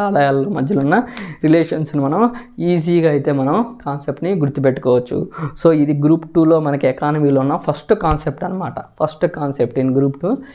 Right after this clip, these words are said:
in economy. ఇది మనకి డిఎస్సి స్కూల్ అసిస్టెంట్ వాళ్ళకు కూడా చాలా, చాలా బాగా అయితే ఉపయోగపడుతుంది. వాళ్ళకి నైన్త్, టెన్త్ క్లాసులో ఈ కాన్సెప్ట్ ఉంది.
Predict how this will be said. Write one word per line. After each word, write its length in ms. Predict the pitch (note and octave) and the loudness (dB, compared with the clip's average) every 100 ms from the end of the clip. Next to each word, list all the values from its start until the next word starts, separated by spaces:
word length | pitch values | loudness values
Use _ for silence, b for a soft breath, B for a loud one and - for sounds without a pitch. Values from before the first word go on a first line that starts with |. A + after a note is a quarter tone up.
| B - | B -8
in 80 | C#3 B2+ | -4 0
economy. 340 | C#3+ C#3 B2 - F#3 | 0 0 -2 -4 -2
ఇది 100 | C#3+ | 0
మనకి 200 | C3+ C#3+ C#3 | 0 0 2
డిఎస్సి 400 | D3 F3 F3 E3 D3+ | 4 4 0 -6 -6
స్కూల్ 200 | E3 D#3 | -2 -2
అసిస్టెంట్ 280 | D3+ D3 - - | -2 -4 -2 -2
వాళ్ళకు 200 | C3 C#3 | -2 0
కూడా 140 | F3 A3 - | 2 0 0
చాలా, 200 | C#3 D#3 C4+ B B B B B B _ - _ - - | 2 2 0 B B B B B B _ -20 _ -20 -4
చాలా 200 | E3 D#3+ D#3 | 0 2 2
బాగా 160 | D#3 D3+ | 2 2
అయితే 120 | D3+ D3+ | 0 0
ఉపయోగపడుతుంది. 500 | D3 C#3+ C3 D3 C3+ C#3 | 2 2 2 0 -2 0
వాళ్ళకి 200 | C#3 D3 | 0 2
నైన్త్, 240 | D3 D#3+ E3 D#3 | 2 2 2 2
టెన్త్ 180 | C#3+ C#3+ | 0 2
క్లాసులో 380 | C3+ C3+ D#3+ E3+ E3 | 2 0 0 0 0
ఈ 40 | D#3 | 0
కాన్సెప్ట్ 400 | C#3 C#3+ D3 C3+ C3 | 0 0 -4 -4 -2
ఉంది. 180 | A#2+ | 0